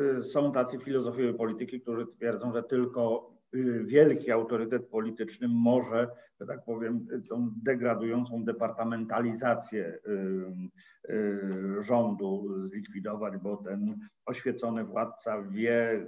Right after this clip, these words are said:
gdzie należy współpracować i tak dalej, i tak dalej. A tu wy-, wychodzi na to, że ta departamentalizacja, która nas gnębi od wielu, wielu lat,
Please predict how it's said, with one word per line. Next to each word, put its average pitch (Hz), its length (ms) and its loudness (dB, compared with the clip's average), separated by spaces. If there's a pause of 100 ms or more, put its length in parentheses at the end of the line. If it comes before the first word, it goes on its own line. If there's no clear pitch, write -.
gdzie 110 280 -2 (120)
należy 110 360 -6
współpracować 107 840 -6
i - 40 -20
tak 113 140 -12
dalej, 104 220 -4
i 104 40 -10
tak 110 160 -10
dalej. 107 280 -2
A 139 60 0
tu 151 180 -12
wy-, 160 220 -8 (380)
wychodzi 160 340 -2
na 113 140 0
to, 143 220 -2
że 143 120 0 (360)
ta - 140 0
departamentalizacja, 147 1160 0
która 143 280 0
nas 123 240 -2
gnębi 117 500 2
od 101 180 -2
wielu, 110 440 6
wielu 98 260 2
lat, 95 200 2